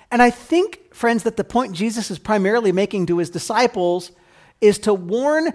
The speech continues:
the Jewish listener, don't do the most natural thing that the Jew would expect to do. Don't run to Jerusalem thinking it will be a safe place.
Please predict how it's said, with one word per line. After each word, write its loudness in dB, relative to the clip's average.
the 0
Jewish -2
listener, -2
don't 6
do 4
the 6
most 4
natural 2
thing 0
that 2
the -2
Jew -2
would 2
expect -2
to -4
do. 2
Don't 4
run 0
to 2
Jerusalem 0
thinking 0
it -2
will 2
be 2
a 0
safe -4
place. -8